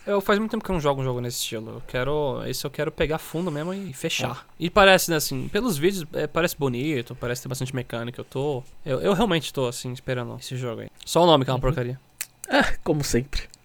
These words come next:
Speaker 2: É, já, já tamo acostumados, já tamo cascudo já com esses <laughs> nomes ruins. Pode fechar, Chapéu?
Speaker 1: Vai na fé.
Speaker 2: É, então, se você gostou do que ouviu,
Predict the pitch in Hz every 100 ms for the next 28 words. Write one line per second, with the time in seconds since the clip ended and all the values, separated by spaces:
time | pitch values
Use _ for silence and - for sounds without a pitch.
0 | - - - 135 135 151 - 170 185 175
1 | 165 - - 139 123 147 170 - 139 -
2 | - 202 117 123 - 127 120 123 120 -
3 | 123 - - 180 170 160 285 180 156 -
4 | - - 131 123 120 165 220 143 127 -
5 | - 101 - - - - - - - 190
6 | 214 - - - - 208 202 208 196 180
7 | - 185 - 175 156 175 370 349